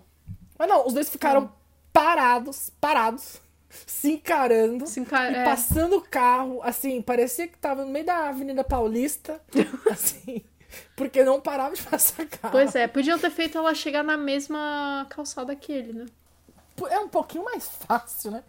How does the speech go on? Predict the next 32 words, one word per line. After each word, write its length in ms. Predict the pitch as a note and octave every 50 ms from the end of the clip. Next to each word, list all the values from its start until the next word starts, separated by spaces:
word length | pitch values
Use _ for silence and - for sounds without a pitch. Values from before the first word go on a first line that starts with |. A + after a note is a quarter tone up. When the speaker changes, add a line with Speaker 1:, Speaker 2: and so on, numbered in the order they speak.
| _ _ -
Speaker 2:
E 100 | D4+ D#4+
aí, 100 | E4 D#4
sabe 240 | - F4 D4+ D#4
o 20 | D#4
que 120 | - D4+
eu 60 | C#4 C4
achei 360 | C4 B3+ - C#4 C4+ C4+ B3+
que 160 | C4 - - A#3+
ia 100 | B3 -
acontecer 420 | - A#3 A3 A#3+ A3+ A3+ - A3
no 100 | G#3+ G#3
final? 600 | - - A3+ A#3 B3+ C4 B3 A3+ G#3+ G#3+ - -
E 120 | - B3+ C4+
aí 140 | C4+ C4+ C#4
eu 120 | C#4+ C#4
não 140 | C#4+ D4+ D4+
sei 220 | D4 - C#4+ C4+
Speaker 1:
Hum. 40 | C4+
Speaker 2:
ainda 240 | C4 C4 B3+ B3+ C4
se 140 | B3+ - C4+
eu 60 | B3+
fiquei 320 | C4 - - - - C4 B3
feliz 380 | - - C4 B3+ B3+ D4 D#4+ E4
ou 120 | F4+ E4+
triste 500 | F4 D4+ A3+ A3+ G#3+ - - - - - _ _ _ _ _ _ _ _ _ _ _ _ _ _ -
Speaker 1:
Ah. 140 | G#3 G3+ F#3+
Speaker 2:
que 100 | F#3+ A#3
não 140 | A3+ A#3 A#3
aconteceu. 680 | A#3+ - A#3+ A#3+ A3+ B3+ A#3+ - - A3 G3 G3 B3+ - _ _ - - - - - - - - - _ _ _
Porque 460 | - C4+ C4+ - D4 C#4 C4 B3+ - -
o, 720 | C4 D4+ D#4+ E4+ E4+ E4 D#4+ D4+ C#4+ C#4 C4 B3 G#3+ - - _ _ _ _ _ _
o 60 | -